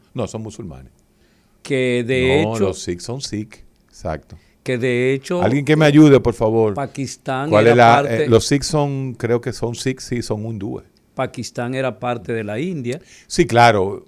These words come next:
Speaker 1: antes de Mahatma Gandhi.
Speaker 2: An-, antes de Mahatma Gandhi, sí.
Speaker 1: Y a, y a Mahatma Ga-, a, a Gandhi lo mató un sikh.
Speaker 2: Así es.
Speaker 1: Ah, lo mató un sikh.
Speaker 2: Mira qué interesante.
Speaker 1: Gente, gente buena, interesante. De mis grandes amigos que yo hice en los Estados Unidos,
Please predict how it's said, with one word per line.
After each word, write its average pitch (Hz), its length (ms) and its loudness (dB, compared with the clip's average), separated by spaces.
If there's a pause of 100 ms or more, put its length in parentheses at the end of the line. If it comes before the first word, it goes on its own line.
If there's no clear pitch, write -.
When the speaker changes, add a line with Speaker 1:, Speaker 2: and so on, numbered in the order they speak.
(160)
Speaker 1:
antes 98 300 -6
de 95 80 -2
Mahatma 85 340 -6
Gandhi. 76 400 -10
Speaker 2:
An-, 110 320 -14
antes 110 400 -12
de 107 80 -8
Mahatma 104 460 -12
Gandhi, 87 480 -18
sí. - 180 -8
Speaker 1:
Y 120 120 2
a, 104 220 0
y 110 120 -4
a 98 100 0
Mahatma 101 500 -6
Ga-, 92 240 -6
a, 85 340 -8
a 90 100 -10
Gandhi 104 420 -4 (520)
lo 90 160 -10
mató 80 320 -8 (100)
un 110 180 -6
sikh. - 440 -12 (760)
Speaker 2:
Así 101 440 -12
es. 80 80 -14
Speaker 1:
Ah, 80 200 -16
lo 80 60 -12
mató 73 240 -14
un 92 60 -12
sikh. - 400 -18
Speaker 2:
Mira 220 360 -2
qué 285 80 -12
interesante. 170 840 0 (100)
Speaker 1:
Gente, - 60 -18
gente 135 500 -6
buena, 135 420 -8
interesante. 107 720 -12 (540)
De 107 100 -6
mis 113 240 -8
grandes 147 520 -4
amigos 113 440 -6
que 98 160 -12
yo 101 140 -6
hice 110 240 -12
en 104 80 -12
los 92 120 -14
Estados 90 560 -10
Unidos, 76 600 -14